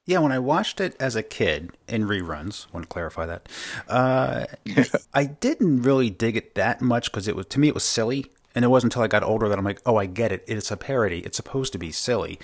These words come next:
Speaker 1: And now I like it more, actually, as an adult. But the Batman animated series, you must have liked that.
Speaker 2: Oh, yeah. When the Batman animated series came out,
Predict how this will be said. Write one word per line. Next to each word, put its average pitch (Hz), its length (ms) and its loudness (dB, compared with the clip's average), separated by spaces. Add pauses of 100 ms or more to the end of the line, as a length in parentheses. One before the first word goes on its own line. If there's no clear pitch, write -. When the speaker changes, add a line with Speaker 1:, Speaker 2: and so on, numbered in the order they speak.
(240)
Speaker 1:
And 120 120 4
now 135 160 6
I - 20 6
like 107 240 2
it 101 100 -2
more, 98 440 -4
actually, - 500 -6 (240)
as 101 160 -2
an 98 100 -4
adult. 90 440 -2
But 127 200 0
the 127 80 -2
Batman 165 580 -2
animated 127 500 0
series, 92 360 -2
you 127 60 -2
must 139 220 0
have 104 100 -6
liked 95 220 -6
that. - 260 -6 (180)
Speaker 2:
Oh, 160 200 8
yeah. 104 300 6
When 117 100 2
the 98 80 4
Batman 113 260 6
animated 98 500 2
series 85 240 -4
came 82 200 -6
out, 82 180 -2